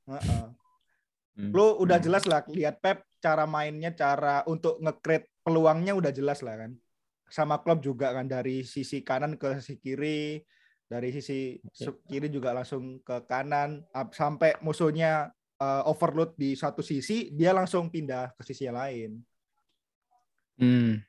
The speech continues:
Speaker 2: hmm, hmm.
Speaker 3: Ju-,
Speaker 1: Tapi gue nggak
Speaker 3: jujur
Speaker 1: tahu
Speaker 3: deh,
Speaker 1: Arsenal
Speaker 3: gue
Speaker 1: gimana, Arsenal.
Speaker 3: tahu, nggak, nggak, tunggu se-,
Speaker 1: Tunggu,
Speaker 3: sedikit
Speaker 1: oke.
Speaker 3: aja. Gue
Speaker 2: Tunggu,
Speaker 3: tahu
Speaker 2: tunggu.
Speaker 3: mikro makro taktiknya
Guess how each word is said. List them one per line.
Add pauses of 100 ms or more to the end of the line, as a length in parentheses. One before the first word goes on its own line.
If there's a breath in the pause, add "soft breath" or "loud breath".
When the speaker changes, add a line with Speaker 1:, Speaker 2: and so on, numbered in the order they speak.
(160)
Speaker 2:
hmm, (100)
hmm.
Speaker 3:
Ju-,
Speaker 1:
Tapi
gue
nggak
Speaker 3:
jujur
Speaker 1:
tahu
Speaker 3:
deh,
Speaker 1:
Arsenal
Speaker 3:
gue
Speaker 1:
gimana,
Arsenal.
Speaker 3:
tahu, (1300 loud breath)
nggak,
nggak,
tunggu
se-, (240)
Speaker 1:
Tunggu,
Speaker 3:
sedikit
Speaker 1:
oke.
Speaker 3:
aja. (480)
Gue (240)
Speaker 2:
Tunggu,
Speaker 3:
tahu
Speaker 2:
tunggu.
Speaker 3:
mikro (260)
makro
taktiknya